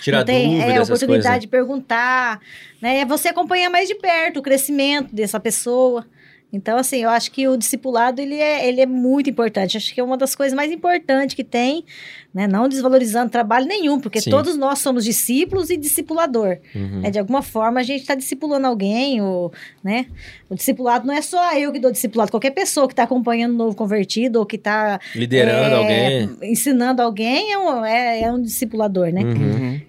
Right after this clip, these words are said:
Speaker 2: Então, assim, é algo, é muito
Speaker 3: Não tem
Speaker 2: importante.
Speaker 3: formação pra isso,
Speaker 2: É.
Speaker 3: né? Quem forma é o
Speaker 2: Não é
Speaker 3: Espírito.
Speaker 2: só, não é só aqui nos meios de manhã, não. É a vida mesmo. Então
Speaker 3: E
Speaker 2: é
Speaker 3: ajuda
Speaker 2: assim.
Speaker 3: no crescimento, né?
Speaker 2: É,
Speaker 3: Por isso que eu tô
Speaker 2: então
Speaker 3: desse tamanho, fiz nove.
Speaker 2: <laughs>
Speaker 1: É,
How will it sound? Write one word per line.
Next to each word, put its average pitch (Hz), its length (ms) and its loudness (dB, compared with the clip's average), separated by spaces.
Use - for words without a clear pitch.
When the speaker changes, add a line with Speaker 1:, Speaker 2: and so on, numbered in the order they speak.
Speaker 2:
Então, 185 180 -6
assim, 220 320 -2
é 185 200 -2
algo, 214 440 -2
é 208 220 0
muito 226 280 0
Speaker 3:
Não 247 80 0
tem 302 160 2
Speaker 2:
importante. - 140 2
Speaker 3:
formação 156 560 2
pra 135 160 0
isso, 127 240 -2
Speaker 2:
É. 220 220 2
Speaker 3:
né? 156 100 -6
Quem 123 140 -6
forma 131 300 -4
é - 20 -4
o 143 40 2
Speaker 2:
Não 151 60 4
é 214 40 2
Speaker 3:
Espírito. 220 260 0
Speaker 2:
só, 285 240 -2
não 240 80 -2
é 254 80 0
só 320 320 0
aqui 269 380 -2
nos 208 220 -2
meios 214 180 0
de 214 80 -2
manhã, 214 280 -2
não. 180 180 -2
É 180 160 -4
a 220 120 0
vida 269 380 -2
mesmo. 277 540 0
Então 107 180 -2
Speaker 3:
E 113 40 2
Speaker 2:
é 127 40 4
Speaker 3:
ajuda 135 300 2
Speaker 2:
assim. - 80 2
Speaker 3:
no 139 60 -2
crescimento, 156 680 -2
né? 156 160 0
Speaker 2:
É, 180 320 -2
Speaker 3:
Por 131 100 0
isso 135 120 0
que 190 60 0
eu 202 60 2
tô - 80 2
Speaker 2:
então - 40 4
Speaker 3:
desse 156 180 -2
tamanho, 156 280 2
fiz 131 220 -4
nove. 139 440 2
Speaker 2:
<laughs> - 40 -4
Speaker 1:
É, 104 500 2